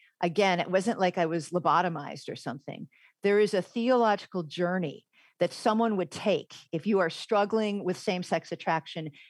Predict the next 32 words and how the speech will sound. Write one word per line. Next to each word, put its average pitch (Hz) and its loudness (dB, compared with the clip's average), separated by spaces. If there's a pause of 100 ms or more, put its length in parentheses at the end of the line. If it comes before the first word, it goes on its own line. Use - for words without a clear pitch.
(140)
and 190 0
you 226 2
don't 208 2
want 196 0
to 202 -2
have 180 4
that 170 6
struggle 175 0
anymore. 160 -4 (240)
Now, 214 4
I 240 6
would 269 2
say 233 2
the 180 0
struggle 202 0
with 170 0
same-sex 175 -2
attraction 160 -4
is 180 -2
an 185 -4
indwelling 170 -2
sin. 165 -4 (640)
And 202 0
you 226 0
know 220 0
what? 226 2
Indwelling 226 0
sin 214 0
is 165 -4
hard 180 2
business, 170 -6
right? 165 -2